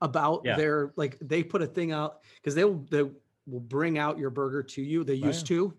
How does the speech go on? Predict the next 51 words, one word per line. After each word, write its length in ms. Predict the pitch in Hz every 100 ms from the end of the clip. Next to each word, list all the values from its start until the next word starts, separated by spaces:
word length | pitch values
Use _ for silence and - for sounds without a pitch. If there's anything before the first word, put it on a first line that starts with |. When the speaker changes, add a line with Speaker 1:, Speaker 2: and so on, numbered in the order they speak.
| -
Speaker 1:
bef-, 180 | 127 -
you 100 | 139
know, 100 | 127
back 240 | 139 135
when 80 | 139
you 80 | 127
could 140 | 139
eat 180 | 135 147
in 60 | 147
a 40 |
place. 280 | 175 180 - - - - - 156
Um, 180 | 139
Speaker 2:
Right. 100 | 113 139
Speaker 1:
and 100 | 143
they 100 | 147
had 200 | 165 170
a 40 |
thing 200 | 135 165
that 100 | 139
said, 240 | - 135 135
"If, 240 | 151 131 - - _ -
if 180 | 131
our 120 | 156 156
burgers 380 | 156 147 139
look 220 | 131 147 151
like 260 | 143 131 139
that, 340 | 143 135 135
we 120 | 143
wouldn't 380 | 135 147 139 131 131 - _ _
bring 280 | 135 143 139
them 180 | 135 127
to 120 | 147
you 180 | 127 127
either," 340 | 139 131 110 - _ -
or 80 | 135
something 240 | - -
like 140 | 139 98
Speaker 2:
Mm-hmm. 80 | 147
Speaker 1:
that. 220 | 170 190
And 120 | 147
I'm 100 | 139
like, 240 | 135 127 _ _ _ -
I 80 | 143
almost 300 | 180 147 -
would 140 | 127
put 160 | 147 -
something 340 | 147 123 131
like 180 | 113 -
that 200 | 117 113
on 220 | 104 117
it, 80 | 101